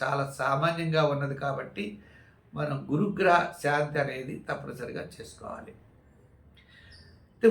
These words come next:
ఉద్యోగపరంగా చూసినట్లయితే ఒత్తిళ్ళు ఉంటాయి. రాజకీయ పరంగా పెద్దగా గుర్తింపు ఉండదు. వృత్తుల పరంగా చూసినట్లయితే ఆర్థిక ప్రోత్సాహం ఉంటుంది, సమస్యలు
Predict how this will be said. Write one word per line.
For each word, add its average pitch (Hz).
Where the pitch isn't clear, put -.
ఉద్యోగపరంగా 226
చూసినట్లయితే 190
ఒత్తిళ్ళు 143
ఉంటాయి. 151
రాజకీయ 170
పరంగా 160
పెద్దగా 143
గుర్తింపు 147
ఉండదు. 143
వృత్తుల 220
పరంగా 196
చూసినట్లయితే 156
ఆర్థిక 151
ప్రోత్సాహం 151
ఉంటుంది, 160
సమస్యలు 170